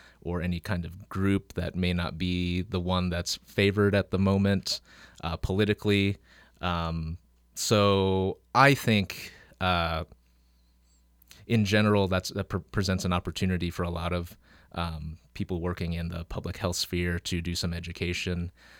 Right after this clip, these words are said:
Um, I, you know, for me, I didn't wanna take away from, uh, the, the kind of information people are being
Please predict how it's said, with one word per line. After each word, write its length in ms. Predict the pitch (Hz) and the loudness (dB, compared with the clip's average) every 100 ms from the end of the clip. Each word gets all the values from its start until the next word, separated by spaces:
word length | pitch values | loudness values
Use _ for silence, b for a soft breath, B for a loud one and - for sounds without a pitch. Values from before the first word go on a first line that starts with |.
| B - | B -12
Um, 460 | 82 80 80 80 82 | -8 -8 -8 -8 0
I, 160 | 117 95 | 2 2
you 120 | 101 | -2
know, 120 | 85 | -6
for 180 | 82 - | -4 0
me, 440 | 95 95 85 80 82 - | 2 2 0 -4 -8 -2
I 80 | 98 | 0
didn't 180 | 92 73 | 0 -2
wanna 240 | 82 80 | -6 -8
take 260 | 80 - 85 | -6 -6 -4
away 320 | 87 87 90 | -4 -2 -2
from, 480 | 92 101 90 90 90 B B B B | 0 0 0 0 -4 B B B B
uh, 240 | 87 87 87 85 | -6 -4 -6 -4
the, 220 | 90 90 | -4 -4
the 140 | 87 | -6
kind 260 | 85 90 87 | -6 -4 -2
of 80 | 90 | -4
information 500 | 90 87 87 - 90 | -4 -6 -6 -6 -6
people 220 | 90 90 | -8 -8
are 40 | |
being 260 | 87 90 | -6 -6